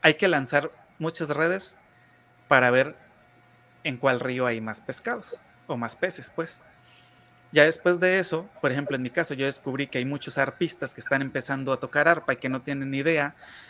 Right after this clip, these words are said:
o muchos arpistas que ya llevan mucho tiempo, pero, pues, no tienen un maestro. Entonces dije yo,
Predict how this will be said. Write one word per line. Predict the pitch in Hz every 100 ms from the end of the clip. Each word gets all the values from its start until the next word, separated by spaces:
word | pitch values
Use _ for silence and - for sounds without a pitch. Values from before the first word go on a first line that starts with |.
| - -
o | 151
muchos | 143 - 160
arpistas | - - 165 - 147
que | - 127
ya | 131
llevan | 139 139
mucho | 143 139 147
tiempo, | 156 160 147
pero, | - 117 117
pues, | 120
no | 131
tienen | 139 147 147
un | 151
maestro. | 143 135 180 - 139
Entonces | 120 131
dije | 127 143
yo, | 135